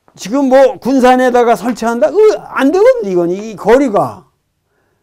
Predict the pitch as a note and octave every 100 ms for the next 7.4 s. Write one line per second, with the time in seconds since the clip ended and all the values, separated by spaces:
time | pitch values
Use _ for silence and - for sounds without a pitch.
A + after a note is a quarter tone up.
0 | _ _ - - F#4 D4+ F4+ A4 A4 A#4+
1 | B4+ D#4 F#3 F3 A3 C4+ C4+ B3+ A3+ G3+
2 | A3 B3+ A#3 A#3+ D4+ - C4 D4+ B3+ B3
3 | A#3+ G3+ E3+ F3 G3+ A#3 C#4 E4 - C4
4 | F#4 G#4+ F4 A#3+ E3+ - C3+ C#3+ A#3+ A#3+
5 | C4+ B3+ D#4+ C4+ G#4 - - G#4 B4 C5
6 | A3+ F#3+ F3+ B3+ F#4+ D3+ C#3 G#2 G#2 F3+
7 | - - -